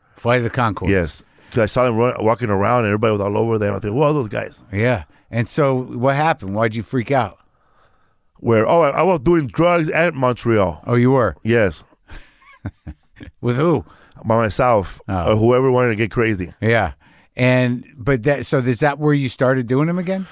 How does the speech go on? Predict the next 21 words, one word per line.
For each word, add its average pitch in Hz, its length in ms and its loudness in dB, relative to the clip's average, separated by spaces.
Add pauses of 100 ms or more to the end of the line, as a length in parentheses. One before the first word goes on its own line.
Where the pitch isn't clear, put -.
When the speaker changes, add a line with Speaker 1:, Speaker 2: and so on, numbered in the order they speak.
(120)
Speaker 2:
No, 156 100 0
I 156 40 2
started 190 300 0
doing 190 300 4
it, 196 140 2
like, 147 200 0
a 123 80 2
month 156 380 0
or 127 160 -2
three 151 220 -2
months 147 280 0
before 135 320 -2
Montreal. 139 800 -2
Speaker 1:
Yeah. 104 300 -4
Speaker 2:
Somewhere. 139 600 -2 (120)
Speaker 1:
Yeah. 107 260 -2 (160)
Speaker 2:
Then 107 140 -2
I 113 80 0
just, 104 180 -2
I 113 60 2
went 101 260 -2